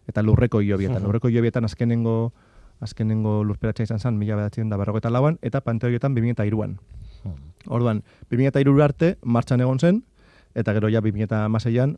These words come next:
Speaker 1: ba, bere ateak, e, itxi egiten ditu. E, legez, e, eska-, legeak eskatzen dituen hamar urte horiek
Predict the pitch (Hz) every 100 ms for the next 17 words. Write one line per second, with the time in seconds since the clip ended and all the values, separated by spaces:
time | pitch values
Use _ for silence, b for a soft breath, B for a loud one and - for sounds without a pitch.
0 | - 104 92 90 92 98 98 98 107 101
1 | - 101 95 90 107 - 104 98 95 -
2 | - - - 104 101 95 90 107 101 104
3 | - - - 113 113 101 - - 113 104
4 | 104 - 113 107 117 117 104 104 101 -
5 | 104 104